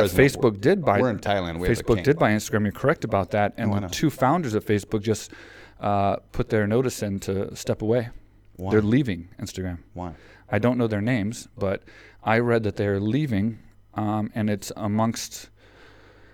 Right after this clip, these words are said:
Speaker 2: uh, maybe some controversy between the way Zuckerberg is running Instagram or what his plans are for Instagram. I don't know.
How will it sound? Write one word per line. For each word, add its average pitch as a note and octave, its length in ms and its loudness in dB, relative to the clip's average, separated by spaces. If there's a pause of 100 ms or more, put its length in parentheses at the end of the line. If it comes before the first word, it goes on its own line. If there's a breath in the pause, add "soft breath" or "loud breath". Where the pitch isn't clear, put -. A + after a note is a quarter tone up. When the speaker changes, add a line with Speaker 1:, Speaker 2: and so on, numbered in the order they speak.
(140 soft breath)
Speaker 2:
uh, G#2 200 0
maybe A2 240 2
some G#2+ 140 -4
controversy G#2+ 520 -2
between G#2 560 -4
the G2+ 60 -2
way G#2 160 4
Zuckerberg G2+ 640 -2 (520)
is F#2+ 120 -4
running G2+ 640 -2
Instagram G#2 400 -2
or G2 40 -2
what F#2+ 120 -2
his F#2 80 -6
plans G#2 420 -6
are G#2+ 100 0
for A2 140 -4
Instagram. A2 220 -2 (120)
I B2 200 2
don't F#2 160 -4
know. - 160 -14